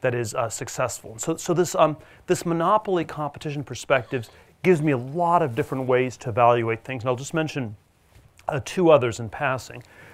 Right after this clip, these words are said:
Uh, one of the ideas, uh, one of the sort of business school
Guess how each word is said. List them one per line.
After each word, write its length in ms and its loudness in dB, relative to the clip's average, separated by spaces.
Uh, 140 2
one 260 0
of 120 0
the 100 4
ideas, 640 2
uh, 220 0
one 180 0
of 100 -2
the 140 2
sort 180 -2
of 160 -6
business 380 -2
school 560 -4